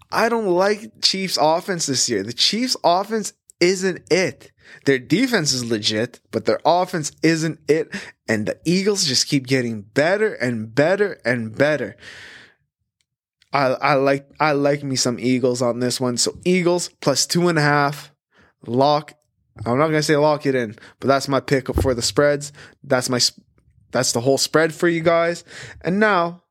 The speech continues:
let's head to the locks.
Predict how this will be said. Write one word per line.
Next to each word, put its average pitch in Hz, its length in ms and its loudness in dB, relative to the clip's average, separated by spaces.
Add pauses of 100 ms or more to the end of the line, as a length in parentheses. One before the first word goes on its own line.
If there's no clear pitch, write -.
(400)
let's 214 260 0
head 143 560 0 (460)
to 143 480 0 (380)
the 139 120 4
locks. 113 600 -4